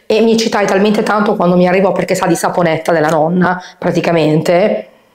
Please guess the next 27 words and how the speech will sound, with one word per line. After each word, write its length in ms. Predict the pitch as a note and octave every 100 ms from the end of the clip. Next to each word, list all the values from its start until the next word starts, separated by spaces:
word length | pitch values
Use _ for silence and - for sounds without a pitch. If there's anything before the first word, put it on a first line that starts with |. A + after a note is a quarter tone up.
| _ _ _ _ _ _
ehm, 720 | - F3 E3+ E3+ E3+ F3 F3+
che, 520 | - A3+ G#3+ A3+ F#3 F#3
eh, 60 |
lo 120 | G3+
mostrai 500 | G3+ G#3 G#3 F3+ F3+ F3+
immediatamente 720 | A3 G3+ F3+ G#3 F#3 F3+ F3+
su 120 | -
tutti 240 | F3 D#3+ F3+
i 20 |
social. 480 | F#3 E3+ F3 - - - _ _ - E4 D#4 -
Lasciamo 320 | A3+ D4 A#3
stare 320 | A3+ G#3+ F#3+
che 120 | F#3
poi 160 | F3+ G#3+
qualcun 280 | F#3+ F#3 G#3+
altro 220 | F#3 F3
se 120 | F3+
ne 60 | F#3
piglia 220 | G#3+ F3+
i 60 | F#3+
meriti 340 | G3+ F3+ -
come 200 | A#3 C4+
sempre, 380 | - G#3 G#3 -
ma, 260 | G#3 B3 B3 B3 - -
eh, 360 | - G#3 G3 -
questo 260 | C4+ F3+ E3+
è, 460 | E3 G3 - -